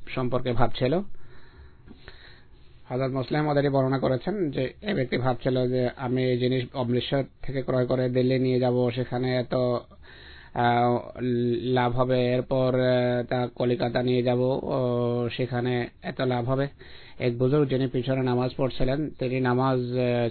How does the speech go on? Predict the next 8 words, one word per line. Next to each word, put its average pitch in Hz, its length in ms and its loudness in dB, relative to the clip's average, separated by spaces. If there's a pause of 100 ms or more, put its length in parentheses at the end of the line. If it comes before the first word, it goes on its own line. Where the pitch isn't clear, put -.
ছেড়ে 120 200 0
দেন 156 140 -2 (1700)
এবং 123 240 0 (1300)
দিব্য 123 280 0
দর্শনে 135 380 0
আল্লাহ 127 240 2
তাআলা 123 180 2
তাকে 127 520 -2